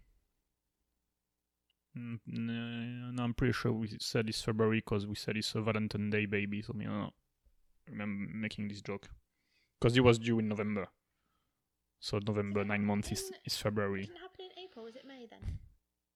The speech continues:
Speaker 1: Uh, yeah, it's, it's actually, I'm, I'm sure it's February, 'cause it was when I finished Gratitude. Um,
Speaker 2: Chop that bit out.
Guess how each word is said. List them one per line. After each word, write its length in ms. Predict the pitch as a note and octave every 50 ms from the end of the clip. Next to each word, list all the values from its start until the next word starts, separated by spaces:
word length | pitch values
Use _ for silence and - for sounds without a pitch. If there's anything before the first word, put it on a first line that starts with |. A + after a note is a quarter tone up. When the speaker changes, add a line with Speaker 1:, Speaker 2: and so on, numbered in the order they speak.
| _ _ _ _ _ _ _ _ _ _ _ - - _ _ -
Speaker 1:
Uh, 420 | C3 A#2+ A#2 A2+ A2+ A2+ A2+ A2+ G#2+
yeah, 140 | A2 A2 G#2
it's, 220 | G2 G2 G#2 - -
it's 160 | G#2+ F#2+ - _ _ -
actually, 220 | - - - _ _ _ -
I'm, 140 | C3+ C3 B2+
I'm 120 | B2+ B2+
sure 140 | - - A#2+
it's 100 | G#2 -
February, 400 | - A2 G2+ G2+ F#2 F2+ G2 F#2+ -
'cause 140 | - - G2 G2+
it 60 | G2+
was 160 | G#2 G2 -
when 140 | - G#2+ G2
I 40 | G2+
finished 240 | - - G#2 F#2+ -
Gratitude. 420 | - F#2+ - - - - G2+ - - _ _ _ - - - - - - - - - - - - - _ _ _ _ _ _ _ _ _ _ _ _ _ _ _ _ _ _ _ _ _ _ _ _ _ _ _ _ _ _ _ _ _ _ _ _ _
Um, 880 | - B2+ A#2 A#2 A#2 A#2 A#2 A2+ A2+ A2+ A2+ A2+ A2 A2 A2 A2 G#2+ - - _ _ _ -
Speaker 2:
Chop 120 | - -
that 80 | - - -
bit 80 | - -
out. 100 | F2